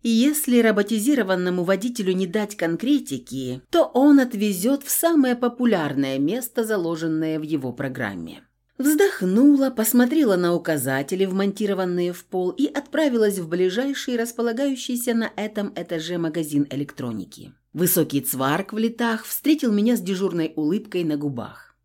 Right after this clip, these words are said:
Серебряные нити в тёмных волосах и морщинки у глаз и рта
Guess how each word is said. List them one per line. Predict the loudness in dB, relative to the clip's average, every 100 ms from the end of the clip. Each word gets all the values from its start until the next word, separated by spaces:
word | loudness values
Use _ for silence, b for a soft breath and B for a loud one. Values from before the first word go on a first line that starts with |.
| _
Серебряные | 0 2 4 2 4 6 6 4
нити | 2 0 -4
в | -6
тёмных | 0 0 2 0
волосах | 2 2 2 0 0 0
и | -4 0
морщинки | 0 -2 -2 4 4 2 -4
у | -4
глаз | -2 0 0 -2 -6
и |
рта | -8 -6 -6 -6 -10